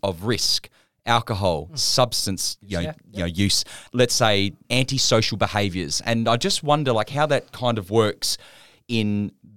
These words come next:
Speaker 1: this conversation. We want to create clubs that are safe, and so it encapsulates a range of issues, including the mental health conversation. How does that co-, reconcile with the reality that lots of clubs
Speaker 2: Mm.
Speaker 1: try their best, but there's always an underbelly to these conversations
Speaker 2: Yeah,
Speaker 1: as
Speaker 2: yeah.
Speaker 1: well?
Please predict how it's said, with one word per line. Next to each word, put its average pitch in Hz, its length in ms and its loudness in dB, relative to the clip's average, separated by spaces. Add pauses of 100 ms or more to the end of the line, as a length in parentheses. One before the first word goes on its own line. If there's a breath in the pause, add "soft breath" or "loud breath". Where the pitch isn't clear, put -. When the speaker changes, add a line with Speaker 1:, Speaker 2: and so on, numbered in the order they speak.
Speaker 1:
this 131 200 0
conversation. 104 760 0
We 127 120 2
want 131 180 2
to - 80 -10
create 113 380 2
clubs 117 400 0
that 104 100 -2
are 98 60 0
safe, 120 520 2
and 98 160 -4
so 101 200 0
it 95 40 -2
encapsulates 107 640 -2
a 113 60 -2
range 117 420 0
of 107 240 -4 (460 loud breath)
issues, 135 500 0
including 123 480 0
the 107 80 -2
mental 107 280 -2
health 104 220 0
conversation. 104 960 0 (540 soft breath)
How 165 160 2
does 233 160 -2
that - 180 2
co-, - 280 -6
reconcile 139 520 4
with 113 140 0 (400)
the 123 100 -2
reality 120 480 4
that 90 160 0
lots 151 260 2
of - 80 -6
clubs 117 520 0
Speaker 2:
Mm. - 80 -20
Speaker 1:
try 175 280 4
their 127 160 4
best, - 440 0
but - 200 0
there's 135 380 0 (160)
always 156 280 2
an 131 80 -2
underbelly 117 480 2
to - 100 -4
these 104 180 0
conversations 95 600 0
Speaker 2:
Yeah, 87 40 -4
Speaker 1:
as 143 60 -4
Speaker 2:
yeah. 95 80 -2
Speaker 1:
well? 92 200 -6